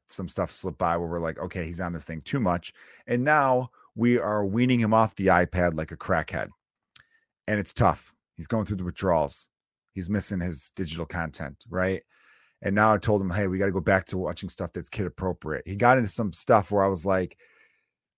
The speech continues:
"This is," it's not like, it wasn't, like, horribly bad or anything like that, but I remember just thinking, like, "This is more for, like, nine and ten-year-olds, and you just turned six. So let's, let's reel it in a little bit."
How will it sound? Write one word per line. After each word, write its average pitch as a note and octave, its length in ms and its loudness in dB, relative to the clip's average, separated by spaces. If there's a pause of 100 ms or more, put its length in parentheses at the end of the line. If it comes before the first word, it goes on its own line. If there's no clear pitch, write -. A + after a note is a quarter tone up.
(240)
"This F3+ 200 8
is," G3 100 0 (160)
it's D3+ 160 2
not A#3+ 180 6
like, F#3+ 140 6
it D3 140 -2
wasn't, F#3 240 0
like, B2+ 120 4
horribly A2+ 480 6
bad F#2+ 520 2
or F#2 80 -8
anything F2 320 -8
like D2+ 180 -8
that, D2 300 -4
but G#2 60 -2
I - 20 2
remember D3 240 0
just B2 200 -6
thinking, B2+ 360 -2
like, A2 160 -4
"This F#3+ 160 -4
is D4 80 -8
more C#4+ 160 -2
for, F#3+ 100 -6
like, A#2 140 2
nine A#2+ 220 0
and G2+ 60 -8
ten-year-olds, F2+ 540 -4
and G2+ 100 -8
you B2+ 100 0
just B2 180 -4
turned G#2+ 200 -4
six. - 720 -2 (460)
So A#2+ 320 2
let's, - 480 -2 (220)
let's C#3+ 160 -14
reel F3 280 4
it D#3 80 0
in C#3 140 4
a A2+ 40 2
little F2 200 -2
bit." C#2 260 -6